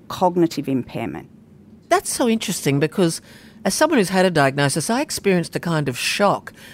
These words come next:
Speaker 2: that I do think muddled me up for a while. I mean, I felt the need to take someone with me to my appointments to take notes and so on.
Speaker 1: I think that there's a difference between the cognitive symptoms and the actual cognitive impairment. So there is a very clear link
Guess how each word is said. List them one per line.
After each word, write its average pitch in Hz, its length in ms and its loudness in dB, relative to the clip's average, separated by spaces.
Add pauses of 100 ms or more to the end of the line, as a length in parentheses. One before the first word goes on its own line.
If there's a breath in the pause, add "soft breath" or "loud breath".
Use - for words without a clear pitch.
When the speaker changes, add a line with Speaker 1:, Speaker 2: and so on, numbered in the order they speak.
(200 loud breath)
Speaker 2:
that 240 120 2
I 240 100 2
do 269 280 0
think - 220 -2
muddled 180 540 2
me 175 140 2
up 202 200 -4
for - 160 -6
a 143 60 -4
while. 143 420 -2
I - 40 2
mean, 180 160 4
I 180 120 4
felt 190 240 0
the 180 80 0
need 180 160 2
to - 40 -10
take 160 260 0
someone 156 300 0
with 156 140 -2
me 160 220 -2 (240 loud breath)
to - 80 -4
my 147 120 4
appointments 185 560 0
to - 80 -4
take 151 220 -2
notes 160 360 -2
and 160 140 -4
so - 140 -8
on. - 220 -12 (500 loud breath)
Speaker 1:
I 233 80 0
think 349 300 2
that 311 260 2
there's 214 220 4
a 214 40 -2
difference 233 500 0
between 196 440 0
the 175 80 2
cognitive 156 680 -2
symptoms 202 840 0 (600 loud breath)
and 151 240 6
the 143 240 0
actual 151 540 -2 (200)
cognitive 139 520 -2
impairment. 123 760 -4
So 160 320 2
there 160 220 4
is 185 160 -2
a 180 40 -2
very 180 420 2
clear 202 320 -4
link 156 380 2